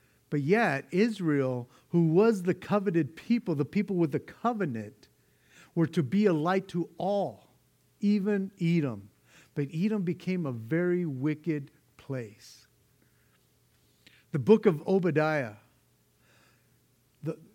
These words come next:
I was gonna say the whole book, it's one chapter,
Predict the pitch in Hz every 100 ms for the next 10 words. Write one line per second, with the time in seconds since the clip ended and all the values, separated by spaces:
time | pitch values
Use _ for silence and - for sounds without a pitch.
0 | _ _ _ _ 143 135 135 143 143 127
1 | 131 147 120 113 110 - 135 110 117 -
2 | 104